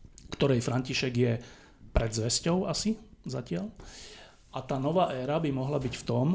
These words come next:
že sa dá kresťanstvu ten pôvodný obsah, že odídeme od tých tisíc sedemsto rokov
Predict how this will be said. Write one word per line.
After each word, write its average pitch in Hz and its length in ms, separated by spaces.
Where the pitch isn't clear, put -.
že 131 240
sa 120 260
dá 123 480
kresťanstvu 123 1000
ten 123 240
pôvodný 156 1120
obsah, 170 460
že 127 320
odídeme 151 580
od - 260
tých - 220
tisíc 143 360
sedemsto 139 480
rokov 123 520